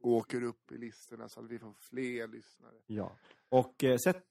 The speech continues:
Speaker 2: betyg, recensioner och skicka runt den här länken till folk. Det är
Speaker 1: Ja.
Speaker 2: vi jätteglada för. Och ni kan också nå oss på info at nadda punkt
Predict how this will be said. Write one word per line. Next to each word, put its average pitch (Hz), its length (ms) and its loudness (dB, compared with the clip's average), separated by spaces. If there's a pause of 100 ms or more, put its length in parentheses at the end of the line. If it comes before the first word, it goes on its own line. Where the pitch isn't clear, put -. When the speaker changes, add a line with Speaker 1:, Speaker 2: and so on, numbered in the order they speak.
Speaker 2:
betyg, 156 500 2
recensioner 135 580 2
och 120 120 2
skicka 120 280 2
runt 127 320 2
den 107 100 -4
här 101 100 -2
länken 104 460 -4
till 90 200 -12
folk. - 280 -14
Det - 80 -4
är 110 40 0
Speaker 1:
Ja. 139 120 4
Speaker 2:
vi - 60 0
jätteglada 104 420 -8
för. 104 120 -8
Och 113 120 -4
ni 143 80 2
kan 180 120 6
också 170 180 4
nå 170 280 6
oss 151 180 2
på 127 220 0
info 180 340 -2
at 123 340 -6
nadda 117 260 -4
punkt 104 220 -10